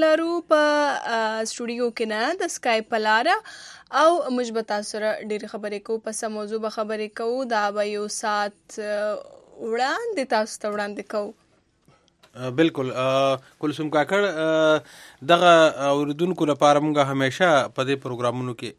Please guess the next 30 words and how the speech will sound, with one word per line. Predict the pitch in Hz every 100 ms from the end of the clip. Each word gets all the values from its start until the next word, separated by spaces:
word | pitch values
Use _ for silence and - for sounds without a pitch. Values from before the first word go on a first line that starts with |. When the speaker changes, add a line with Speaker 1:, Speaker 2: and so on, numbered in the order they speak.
| 123 123
Speaker 2:
موضوع | 113 123 -
خامخا | 117 110 - 113
ذکر | 156 202 202
وړو | 185 151
چې | 160
موږ | 156 156
وایو | 156 143
چې | 143 139 135 - - - - 131
دا |
دوه، | 127 151 160 147 -
آه، | - 117 120 120
ساعته | - 123 135 147
یا | 139 120
دوه | 117 120
ګنټې | 123 107 135 226
خو | -
Speaker 1:
مم. | -
Speaker 2:
په | 113
څه | - 120
باندې، | 117 117 110 - - - -
آه، | 107 107
تیریږي | 123 123 175 156 107
که | 113
نه؟ | 110 110 -
نو | 117 135
Speaker 1:
مم. | 143 143
Speaker 2:
ښه | 196
دا | 190 185
ده |
چې | 165 147